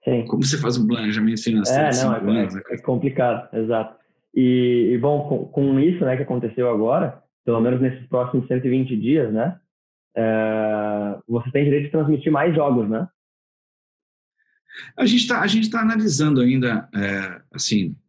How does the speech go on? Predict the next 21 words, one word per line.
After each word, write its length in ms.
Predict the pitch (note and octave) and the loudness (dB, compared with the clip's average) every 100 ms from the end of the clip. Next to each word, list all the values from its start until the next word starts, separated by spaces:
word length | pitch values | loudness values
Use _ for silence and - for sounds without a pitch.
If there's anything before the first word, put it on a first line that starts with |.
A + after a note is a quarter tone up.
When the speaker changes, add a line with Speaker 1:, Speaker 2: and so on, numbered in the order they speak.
| _ _ _ _ _ | _ _ _ _ _
Speaker 2:
a, 100 | - | -4
a 220 | F2+ D#2 | -4 -4
grosso 480 | F#2+ G2+ B2 C#3 G#2 | -2 0 2 2 2
modo, 360 | A2 B2+ A#2+ - | 2 0 -2 -6
a 60 | |
princípio, 400 | D#2+ F#2+ - - | -10 -6 -4 -4
sim, 420 | - - B2 D3 - _ _ - | -2 2 2 0 -6 _ _ -6
É, 40 | |
é, 320 | F#2+ F2+ F2 - - E2 E2 | -4 -4 -8 -12 -12 -10 -10
a 60 | |
gente 220 | - G#2+ - | -2 -2 0
tá 100 | A#2 | 0
analisando 520 | A#2 G#2+ A2 G#2+ G#2+ | 0 0 0 2 2
ainda 200 | G#2 G2 | 0 -2
todos 280 | G#2 G#2 G2 | -2 -2 -4
os, 180 | F#2+ - | -6 -4
os 220 | - E2 | -4 -8
reflexos 600 | F2 - F2+ G2 - - | -14 -8 -6 -6 -8 -10
que 100 | - | -10
isso 160 | - | -10
tem, 300 | - F#2 C#3 | -6 -4 -4